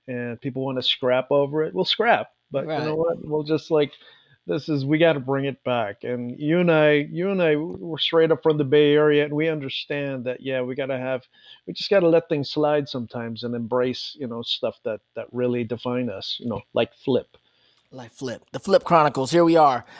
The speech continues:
Speaker 2: I love that you're, um, you're having the Flip Chronicles. Like, you're, you're, you're documenting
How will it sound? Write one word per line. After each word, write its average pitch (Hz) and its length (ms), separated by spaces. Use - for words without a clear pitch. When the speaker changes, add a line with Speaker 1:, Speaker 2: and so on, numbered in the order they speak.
Speaker 2:
I 160 80
love 196 200
that 208 200
you're, 165 260
um, 131 500
you're 160 140
having 202 200
the 180 60
Flip 143 240
Chronicles. 120 480
Like, 120 160
you're, 131 160
you're, 127 240
you're 127 180
documenting 135 920